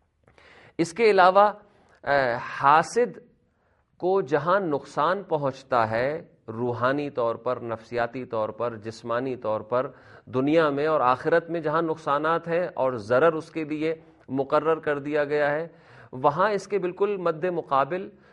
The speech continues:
جو محسود ہے، یعنی جس سے حسد کرتا ہے یہ حاسد،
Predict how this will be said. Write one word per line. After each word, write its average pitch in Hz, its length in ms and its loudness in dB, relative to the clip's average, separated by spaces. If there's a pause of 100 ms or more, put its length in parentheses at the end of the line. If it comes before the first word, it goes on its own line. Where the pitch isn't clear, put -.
جو 151 200 -4
محسود 170 720 -2
ہے، 107 220 -2 (460)
یعنی 147 180 -2
جس 135 200 -8 (120)
سے 175 140 -2 (140)
حسد 123 320 2
کرتا 113 420 -2
ہے 104 100 -4
یہ 107 200 -4
حاسد، 156 440 -2